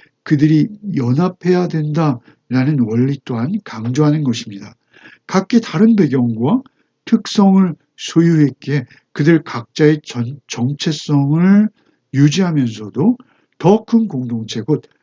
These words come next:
국가라는 틀, 하나님의 통치하시는 여러 지파들이 한 나라로 뭉치는 것을 또한 그들에게 잊지 않도록 하는 것입니다. 특별히 이십삼 절과 이십사 절에는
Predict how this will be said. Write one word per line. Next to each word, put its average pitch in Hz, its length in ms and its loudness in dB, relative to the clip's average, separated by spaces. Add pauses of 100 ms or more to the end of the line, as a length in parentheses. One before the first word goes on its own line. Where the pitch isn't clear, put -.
(140)
국가라는 196 840 2
틀, - 240 -10 (420)
하나님의 220 600 4
통치하시는 196 1120 -2 (460)
여러 170 440 4
지파들이 139 1040 0 (320)
한 233 260 2
나라로 180 400 4
뭉치는 175 840 -2
것을 170 580 2 (400)
또한 135 220 0 (100)
그들에게 123 500 0
잊지 120 360 -6
않도록 117 680 -10
하는 170 140 -4
것입니다. 120 500 -10 (560)
특별히 202 420 2
이십삼 175 420 -8
절과 175 280 0
이십사 147 460 -2
절에는 139 600 2